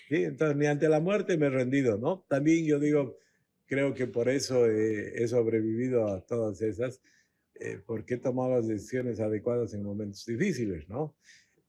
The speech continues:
Eh, el otro día, un conocido periodista cruceño que tú conoces, me dice, "Claro, pues usted se enfermó de cáncer y como tiene plata se fue a hacer curar a Estados Unidos". Le digo, "No, no, no, no,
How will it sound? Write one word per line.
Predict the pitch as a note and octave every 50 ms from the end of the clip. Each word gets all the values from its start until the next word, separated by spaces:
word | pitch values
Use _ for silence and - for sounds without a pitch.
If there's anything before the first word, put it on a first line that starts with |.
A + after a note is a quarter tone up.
| _ _
Eh, | A2+ A2+ A2 - G#2+ - G#2 - - G2+ - G2 F#2+ F2 - _ _ _
el | - - B2+
otro | C#3 C3 B2+ C3 B2
día, | C3 C3 B2+ A#2+ A2 G2+ E2+ E2 - _ -
un | B2 A#2 A2+ G#2+
conocido | - A#2 A2 G#2+ G#2 - B2 B2+ B2 A2 G2
periodista | - G#2+ G2+ G2 G2+ A2+ A2+ - - G2+
cruceño | - - G2 F2+ - A#2+ B2 A2+ A2 G#2 F#2
que | - G2+
tú | - A2
conoces, | - A#2+ A2 A2 A2+ A2 - - B2 - - _ - - - - _ _ _ _ _ _ -
me | A2+ A2 A#2+ B2+
dice, | C#3 D3 C#3 A#2+ C#3 C3 C3
"Claro, | C3+ G#3 A#3+ A3+ G#3+ G3 F3 D3+
pues | - E3+ E3+ D#3 - - F3+
usted | G3 G3 - - G3+ G3+ F3+
se | D3+ E3
enfermó | F3 D3 D3 D3+ D#3+ E3 F3 F3
de | E3 D3
cáncer | - F3 F3+ F#3+ F#3 D#3 D#3+ F3+ F3+ D#3
y | C#3+ C#3 C3+ C3 B2+ A#2+ A#2+
como | - C#3+ D3 C#3+
tiene | - F3+ F#3 F#3 D#3+
plata | - F#3+ F#3+ F#3 F#3 E3+ D#3
se | B2 C#3 A#2+
fue | - D#3 E3+
a | D#3+
hacer | D3+ C#3+ D3+ D3+ C#3+
curar | - D#3 D#3 D#3 D3+
a |
Estados | C#3+ - D3 D3+ C#3 C3+
Unidos". | C#3+ E3 D#3+ C3+
Le | B2+ C3
digo, | C#3 D3 C3+ A#2+
"No, | A#2+ A#2+ A#2 G#2 - - - _ _
no, | A#2 B2 C#3
no, | C#3+ C3 A#2+
no, | B2 A#2+ A#2+ - -